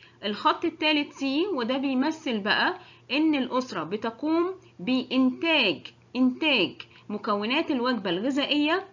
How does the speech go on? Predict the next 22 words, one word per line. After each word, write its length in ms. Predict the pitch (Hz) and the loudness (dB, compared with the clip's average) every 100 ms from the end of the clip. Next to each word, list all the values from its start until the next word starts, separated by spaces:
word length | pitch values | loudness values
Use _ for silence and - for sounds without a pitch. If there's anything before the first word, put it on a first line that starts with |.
| - - | -20 -8
وتقوم 560 | 226 254 254 302 311 233 | -4 -4 -2 0 2 2
بإعدادها 840 | 143 202 240 247 233 247 254 254 - | 0 0 0 -2 0 0 0 -4 -6
واستهلاكها، 800 | 214 220 - 214 190 220 254 254 | -4 -4 -4 -4 -2 -4 -2 -2
وبالتالي 580 | 190 175 - 233 233 214 | -2 -4 -4 -2 -2 -2
بتخصص 800 | 190 190 247 247 - 226 - 185 | -6 -6 -4 -4 -4 -8 -6 -8
أقل 380 | - 277 254 | -4 -2 0
وقت 360 | 202 220 220 - | 0 0 -2 -8
للعمل 1120 | 190 208 208 - - - 180 170 226 285 294 | -6 -4 -4 -6 -16 -4 -2 2 2 4 2
مقارنة 600 | 202 - 202 226 220 190 | 0 -2 -2 -2 -2 -4
بالخيار 520 | 208 208 190 202 202 - | -6 -6 -4 -2 -4 -4
A 180 | 214 208 | -6 -4
و 140 | 208 | -4
B. 100 | 175 107 - _ _ - - - - | -6 -10 -14 _ _ -20 -20 -18 -6
تمام؟ 420 | 165 226 381 302 | -2 2 2 2
واتكلمنا 460 | 320 320 285 370 294 | 0 2 2 4 4
وقلنا 440 | 269 311 277 262 | 4 4 4 2
إن 200 | 240 226 | 0 0
الخط 420 | 196 - 330 320 | -2 2 0 2
الأزرق 460 | 277 - 277 262 240 | -2 0 0 2 0
ده 200 | 208 302 | 0 0
بيمثل 640 | 240 233 247 269 - 262 | 0 0 -2 -4 -2 -2
قيد 540 | 254 302 311 330 285 | -2 -2 2 2 0